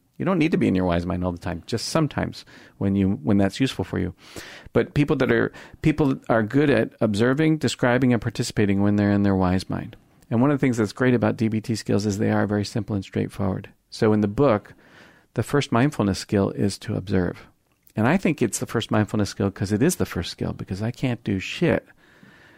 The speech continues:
with being effective in my world if I'm not noticing what's really going on around me and inside me. And a lot of times we're not. And we're made to believe the stories that we tell ourselves about what's happening. Like, like,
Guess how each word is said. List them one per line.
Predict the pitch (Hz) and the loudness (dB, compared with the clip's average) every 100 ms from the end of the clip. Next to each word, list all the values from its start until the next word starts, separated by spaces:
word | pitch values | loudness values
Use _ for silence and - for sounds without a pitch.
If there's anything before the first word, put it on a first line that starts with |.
| _ - | _ -2
with | 107 104 | 0 0
being | 127 120 | 2 4
effective | 110 - 147 - 101 | 4 2 -2 0 2
in | 98 | 4
my | 98 | 4
world | 98 98 95 | 4 4 2
if | - | 0
I'm | 110 | 2
not | 117 110 | 2 2
noticing | 110 101 101 - 92 92 | 2 2 2 0 -2 0
what's | 101 - - | 0 0 -2
really | 107 104 | 0 2
going | 98 98 98 | 2 0 0
on | 98 95 95 92 | 2 2 0 -2
around | 98 87 101 110 | -4 0 0 0
me | 113 117 | 0 -2
and | 107 104 | -2 0
inside | 92 - 101 95 | -2 -2 -2 -2
me. | 90 82 - | -4 -8 -6
And | 101 98 | -2 -2
a | 98 | 0
lot | 107 143 | 0 0
of | 151 | 0
times | 135 120 110 - | -2 -2 -2 -6
we're | 107 98 | -4 -2
not. | 101 104 87 - _ - - - _ - | 0 0 0 -6 _ -20 -20 -20 _ -6
And | 101 | -4
we're | 104 | -2
made | 104 117 143 - | 0 0 0 -2
to | |
believe | 95 95 98 92 | -2 0 2 0
the | - | -2
stories | 95 - 95 95 | -6 0 0 0
that | 98 98 | -2 -4
we | |
tell | 95 107 101 | -4 -4 -2
ourselves | 95 - 95 92 - - - _ | -2 -2 0 0 -2 -16 -20 _
about | 107 98 95 95 | -6 0 0 0
what's | 98 | -4
happening. | 90 - 95 87 104 _ _ _ _ - - _ | -6 -6 -6 -10 -12 _ _ _ _ -20 -20 _
Like, | 104 101 - - - _ _ _ _ _ _ _ _ - | 0 0 -4 -18 -20 _ _ _ _ _ _ _ _ -2
like, | 110 98 95 - | 2 2 0 -6